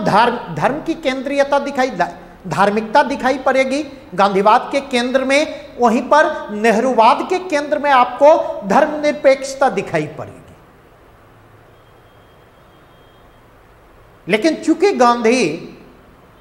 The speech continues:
चूंकि गांधी के लिए धर्म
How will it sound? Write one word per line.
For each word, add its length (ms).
चूंकि 300
गांधी 540
के 120
लिए 280
धर्म 560